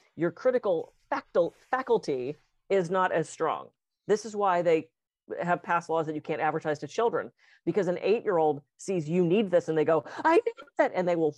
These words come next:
freak out because you just gave them a fact that they don't know how to dispute, because to them, everything that's said is true. Santa Claus, Easter Bunny, all this stuff. And as we get older, our brain doesn't function as well. So those, that critical thinking kinda goes away.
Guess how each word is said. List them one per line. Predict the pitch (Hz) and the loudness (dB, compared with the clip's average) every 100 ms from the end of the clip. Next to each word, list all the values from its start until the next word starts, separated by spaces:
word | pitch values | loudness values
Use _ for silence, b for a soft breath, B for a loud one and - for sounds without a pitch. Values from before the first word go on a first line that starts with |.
| - | -8
freak | - 269 - | -4 -4 -2
out | 220 226 170 | 2 4 4
because | - 160 170 147 | 0 -2 -2 -2
you | 190 | -2
just | 220 233 | -2 -2
gave | 185 170 | 2 2
them | 170 | 2
a | 160 | -2
fact | - 208 147 165 - - _ _ | 2 4 4 0 -10 -20 _ _
that | 170 160 | -4 2
they | 185 | 4
don't | 190 | 4
know | 165 | 2
how | 160 | 2
to | 151 | 2
dispute, | 139 151 - 269 196 - | 0 -6 -4 0 0 0
because | 190 165 160 | 2 2 2
to | - | -2
them, | 165 151 156 - | 0 0 -2 -2
everything | 175 170 160 156 | -2 0 0 -2
that's | 147 - | -2 -4
said | 135 131 | -6 -6
is | |
true. | - 220 127 | -2 0 0
Santa | - 175 170 | 0 -2 0
Claus, | 175 156 147 - _ | 2 2 0 -6 _
Easter | 185 165 165 | -6 -4 -2
Bunny, | 151 143 | -2 0
all | 139 139 | -2 -4
this | 143 | -6
stuff. | - - _ _ _ _ | -8 -8 _ _ _ _
And | 190 202 | -2 0
as | 208 180 | -2 -2
we | 175 | -2
get | 160 147 - | 0 -2 0
older, | 220 269 226 185 160 | 2 2 2 2 2
our | - | 0
brain | 135 143 208 240 | -4 0 0 2
doesn't | 196 170 160 | 0 -2 -6
function | 151 143 139 | -6 -6 -8
as | 127 | -4
well. | 135 | -4
So | 143 151 | -2 -4
those, | 139 135 135 - | -2 -4 -4 -6
that | 143 | -6
critical | - 226 196 190 | -2 -2 0 -2
thinking | 175 165 156 147 | 0 -2 -2 -4
kinda | 143 147 | -2 -2
goes | 135 139 | -2 -2
away. | 131 90 64 | -2 -6 -8